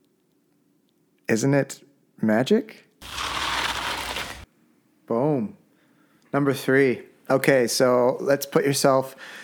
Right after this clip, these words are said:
uh, in the situation. You're, you're gonna shrink yourself down to the size of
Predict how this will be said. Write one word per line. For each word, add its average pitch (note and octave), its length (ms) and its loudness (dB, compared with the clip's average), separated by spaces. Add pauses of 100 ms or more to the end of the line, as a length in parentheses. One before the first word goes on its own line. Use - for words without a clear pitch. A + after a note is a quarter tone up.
(480)
uh, B2+ 340 4
in C#3+ 120 2
the C#3+ 80 2
situation. C#3 800 2
You're, B2 300 4
you're B2 160 0
gonna B2+ 200 2
shrink - 500 2
yourself F#3+ 520 4
down B2 400 4
to C3+ 100 -2
the C3 120 2
size C#3+ 420 4
of - 440 -4